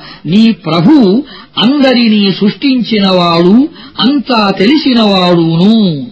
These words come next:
మేము నీకు ఏడు వాక్యాలను ఇచ్చాము. అవి మాటిమాటికి పఠింపదగినవి. ఇంకా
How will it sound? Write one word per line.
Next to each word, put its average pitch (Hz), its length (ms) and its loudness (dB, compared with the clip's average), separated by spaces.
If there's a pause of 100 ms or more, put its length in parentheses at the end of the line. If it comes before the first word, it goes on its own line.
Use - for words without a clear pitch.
(840)
మేము 233 680 0 (360)
నీకు 254 760 2
ఏడు 247 440 2
వాక్యాలను 214 1000 -2
ఇచ్చాము. 170 720 -6 (720)
అవి 254 380 0 (300)
మాటిమాటికి 220 1040 0
పఠింపదగినవి. 196 1080 -2 (640)
ఇంకా 190 500 -2